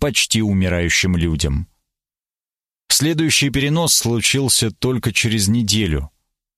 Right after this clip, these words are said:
забросило меня к той же самой двери. Но чуть пораньше.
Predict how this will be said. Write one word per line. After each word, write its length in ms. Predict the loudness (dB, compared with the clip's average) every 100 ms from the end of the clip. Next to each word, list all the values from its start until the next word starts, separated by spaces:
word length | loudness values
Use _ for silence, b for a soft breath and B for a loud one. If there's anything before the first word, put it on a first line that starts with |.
| -6
забросило 600 | -2 -2 0 0 0 0
меня 280 | 2 0 -2
к 60 |
той 160 | -2 -2
же 140 | 0
самой 360 | 0 0 0 0
двери. 420 | 0 0 -2 -6 _ _ _ -4
Но 240 | -2 0
чуть 240 | 0 -2
пораньше. 600 | -4 -2 0 0 -2 -4